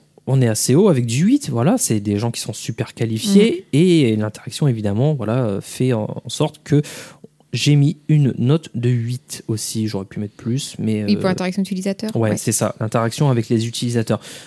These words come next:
Speaker 1: Donc les webinaires, euh, à la neuvième place, euh, de, euh, ce classement.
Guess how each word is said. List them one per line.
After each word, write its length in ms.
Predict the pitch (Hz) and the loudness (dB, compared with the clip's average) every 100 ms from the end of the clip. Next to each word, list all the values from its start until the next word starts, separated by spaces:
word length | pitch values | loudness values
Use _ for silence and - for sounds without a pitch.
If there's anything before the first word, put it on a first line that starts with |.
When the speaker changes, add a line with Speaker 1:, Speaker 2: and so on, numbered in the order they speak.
| - | -2
Speaker 1:
Donc 180 | 131 - | -2 2
les 140 | 127 | 2
webinaires, 800 | 120 143 196 160 160 151 160 - - - - - 104 | 4 6 6 6 6 6 4 0 -14 -20 -20 -8 -2
euh, 200 | 104 101 | 0 0
à 100 | 113 | 2
la 80 | 117 | 4
neuvième 360 | 156 165 165 147 | 4 6 4 4
place, 540 | 156 151 165 - - | 4 4 4 2 0
euh, 300 | 117 107 104 104 - | 0 2 0 0 4
de, 280 | 139 160 - | 4 4 0
euh, 100 | 113 | -6
ce 220 | - - | -4 -4
classement. 500 | 120 120 113 - 98 | -2 -2 -4 -6 -10